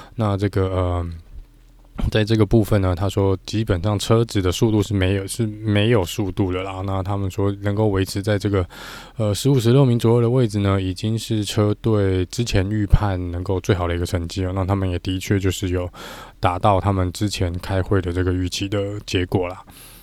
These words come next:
那 Tsunoda 呢？Tsunoda 说这个，呃，意外，因为预赛本来就没有跑好，但他们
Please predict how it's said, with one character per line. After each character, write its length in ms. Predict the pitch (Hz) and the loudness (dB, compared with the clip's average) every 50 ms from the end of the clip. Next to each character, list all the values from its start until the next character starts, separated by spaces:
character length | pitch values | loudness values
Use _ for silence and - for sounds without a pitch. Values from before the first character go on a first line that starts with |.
| - - - - - - - - | -18 -18 -18 -16 -18 -16 -6 0
那 120 | 127 131 131 | 2 2 2
Tsunoda 440 | - - 123 135 151 160 147 135 127 | 4 4 4 6 6 4 4 4 4
呢？ 200 | 123 120 117 113 | 2 2 2 2
Tsunoda 420 | - - 123 135 151 156 139 113 | 2 2 4 4 6 6 4 4
说 300 | 104 - - 127 123 123 | 4 4 4 4 4 4
这 120 | 120 - 117 | 2 2 0
个， 140 | - - 98 | 2 2 2
呃， 800 | 92 92 90 90 90 90 90 87 87 87 87 87 87 90 - - - - - _ _ _ - - - - - - - - - - - - - - - - | 2 2 2 0 -2 -2 -2 -2 -2 -4 -4 -6 -8 -10 -12 -14 -16 -18 -20 _ _ _ -20 -20 -20 -20 -20 -20 -20 -20 -20 -20 -20 -20 -20 -20 -6 0
意 140 | - 147 127 | 2 2 4
外， 220 | 120 123 110 95 | 4 4 2 2
因 160 | 95 101 110 | 2 2 2
为 540 | 110 110 104 101 95 95 92 90 87 87 95 - - - - - - - - - | 4 4 6 6 4 4 2 2 0 -4 -8 -16 -20 -20 -20 -20 -20 -20 -8 -2
预 160 | - 131 113 | 0 0 2
赛 180 | 98 120 113 101 | 2 2 2 2
本 120 | 92 87 | 2 2
来 60 | 87 | 0
就 100 | 90 95 | 0 0
没 80 | 92 95 | 2 2
有 60 | 87 | 4
跑 220 | - - 85 87 85 | 4 4 4 2 0
好， 260 | - 92 95 98 - - - - - - - | -2 -2 -4 -6 -8 -16 -20 -20 -20 -12 -6
但 140 | - 117 110 | -2 -2 0
他 120 | 107 120 | 2 2
们 600 | 117 117 110 107 101 98 98 95 92 90 90 92 | 4 4 4 4 2 2 0 -2 -2 -4 -6 -8